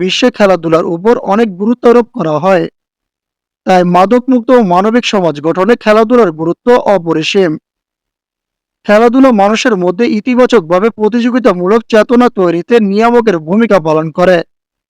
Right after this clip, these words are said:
এ বোধ যে মানুষের মধ্যে কাজ করে, তারা দেশ ও সমাজকে উন্নত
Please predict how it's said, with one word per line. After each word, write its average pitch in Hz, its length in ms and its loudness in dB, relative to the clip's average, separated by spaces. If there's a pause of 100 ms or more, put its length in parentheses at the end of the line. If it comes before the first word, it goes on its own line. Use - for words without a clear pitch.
(220)
এ 196 200 0
বোধ 240 240 0 (100)
যে 202 160 0
মানুষের 240 400 2
মধ্যে 170 300 0
কাজ 180 320 0
করে, 185 260 0
তারা 180 340 0
দেশ 220 320 2
ও 220 100 -2
সমাজকে 170 560 -2
উন্নত 214 320 -2